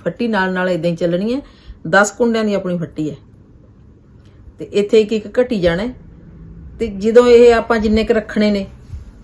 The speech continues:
ਇਹ ਮੈਂ ਤਕਰੀਬਨ ਇਹੋ ਜਿਹੀ ਕੋਟੀ ਦੇ ਰੱਖਦੀ ਹੁੰਦੀ ਆਂਗੀ ਬਾਰਾਂ ਜੋੜ, ਮਤਲਬ ਚੌਵੀ ਕੁੰਡੇ, ਚੌਵੀ ਪੱਚੀ ਆਪਾਂ ਰੱਖ ਸਕਦੇ ਹਾਂ ਤੇ ਨਾਰਮਲ ਸਾਈਜ਼ 'ਚ। ਤੇ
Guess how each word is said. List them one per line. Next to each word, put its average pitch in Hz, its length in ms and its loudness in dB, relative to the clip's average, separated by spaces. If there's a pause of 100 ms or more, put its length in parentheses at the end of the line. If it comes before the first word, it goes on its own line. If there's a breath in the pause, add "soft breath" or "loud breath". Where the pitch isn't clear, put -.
(160)
ਇਹ 233 300 4
ਮੈਂ 208 400 -2 (120)
ਤਕਰੀਬਨ 196 420 -2
ਇਹੋ 190 160 0
ਜਿਹੀ 190 160 -4
ਕੋਟੀ 185 340 -6
ਦੇ 180 120 0
ਰੱਖਦੀ 170 300 -4
ਹੁੰਦੀ 165 220 -4
ਆਂਗੀ 160 220 -6
ਬਾਰਾਂ 160 300 -2
ਜੋੜ, 156 220 -2
ਮਤਲਬ 160 320 -6
ਚੌਵੀ 170 360 -2
ਕੁੰਡੇ, 156 320 -6
ਚੌਵੀ 202 340 -4
ਪੱਚੀ 190 260 -8
ਆਪਾਂ 170 200 -6
ਰੱਖ 160 160 -8
ਸਕਦੇ 180 320 -10
ਹਾਂ 185 80 -12 (1700 loud breath)
ਤੇ 180 300 -4 (300)
ਨਾਰਮਲ 196 360 0
ਸਾਈਜ਼ 190 260 0
'ਚ। 208 180 -6 (1000)
ਤੇ - 100 -12